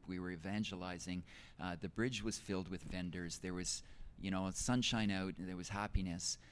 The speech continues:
We came back that evening. All those happy vendors were replaced with, um, homeless people, um, drug addicts. Um, uh, just, I walked up, I, I couldn't believe it was the same bridge I saw that, that morning.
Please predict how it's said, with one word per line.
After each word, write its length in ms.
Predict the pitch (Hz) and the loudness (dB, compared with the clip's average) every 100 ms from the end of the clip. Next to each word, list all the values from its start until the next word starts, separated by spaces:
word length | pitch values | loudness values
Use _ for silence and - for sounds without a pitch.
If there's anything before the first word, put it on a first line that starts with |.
| - - | -20 -6
We 100 | - | -4
came 220 | 117 143 143 | 2 4 6
back 220 | 127 - | 4 4
that 160 | 107 78 | 2 2
evening. 580 | 101 104 127 160 147 - | 2 4 4 4 2 -2
All 180 | 92 120 | -2 0
those 300 | 120 120 107 | 4 4 2
happy 400 | 104 107 117 113 | 0 0 -2 -2
vendors 480 | 98 95 90 90 - | 0 0 0 -2 -2
were 160 | 90 | -2
replaced 520 | 90 87 - 98 87 95 | -2 -4 -2 -2 -2 -2
with, 160 | 90 - - - - - | -2 -4 -14 -20 -14 -6
um, 380 | 90 87 85 - - | -4 -4 -6 -8 -8
homeless 420 | - 117 110 107 | 2 6 6 6
people, 600 | - 123 95 95 95 95 - - - 82 | 8 8 8 2 2 0 -6 -18 -12 -6
um, 240 | 85 85 | -4 -2
drug 280 | 85 101 104 | 2 4 4
addicts. 640 | 95 98 95 90 - - - | 2 2 0 -4 -4 -4 -4
Um, 380 | 85 85 85 80 - | -6 -2 -2 -4 -6
uh, 220 | - 90 - - - | -8 -8 -10 -14 -8
just, 320 | 107 107 - - | -2 0 -2 -4
I 80 | 101 | -4
walked 420 | 98 147 - - | -2 -4 0 0
up, 100 | 123 - - | 0 -8 -12
I, 80 | 196 90 - | -12 -12 -12
I 60 | 107 | -12
couldn't 320 | - 151 170 | -6 -2 10
believe 280 | 113 113 120 | 10 10 0
it 80 | 92 | -4
was 140 | 95 | -4
the 60 | 85 | -2
same 320 | - 110 110 | 0 2 2
bridge 260 | 98 90 87 | 0 -2 -2
I 60 | |
saw 280 | - - 82 | -2 -2 -4
that, 160 | 80 80 - - | -6 -10 -12 -8
that 160 | 85 76 | -6 -4
morning. 360 | 85 85 71 | -2 -2 -4